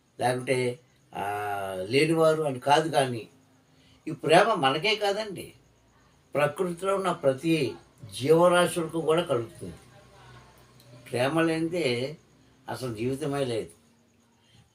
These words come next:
ఖాళీగా ఉన్నవారు ఏ-, చేసే పని కూడా ఏంటంటే ప్రేమించుకుంటున్నారు, ప్రేమించుకుంటున్నాము, ప్రేమించబడుతున్నాం. ఇది కానీ మొత్తం మీద లోక ప్రేమ మనుషులను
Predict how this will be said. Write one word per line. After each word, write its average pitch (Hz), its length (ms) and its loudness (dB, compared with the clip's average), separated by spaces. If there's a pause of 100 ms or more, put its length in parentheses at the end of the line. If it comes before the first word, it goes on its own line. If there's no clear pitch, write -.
ఖాళీగా 190 460 8
ఉన్నవారు 180 800 2 (200)
ఏ-, 135 180 2 (160)
చేసే 151 600 2 (160)
పని 120 180 -2
కూడా 151 220 0
ఏంటంటే 131 640 -6 (340)
ప్రేమించుకుంటున్నారు, 131 1400 -4
ప్రేమించుకుంటున్నాము, 123 1120 -6 (180)
ప్రేమించబడుతున్నాం. 127 960 -2
ఇది 104 260 -6 (1200)
కానీ 170 220 4
మొత్తం 139 420 2
మీద 214 220 0 (720)
లోక 135 460 4
ప్రేమ 160 480 0
మనుషులను 127 920 -6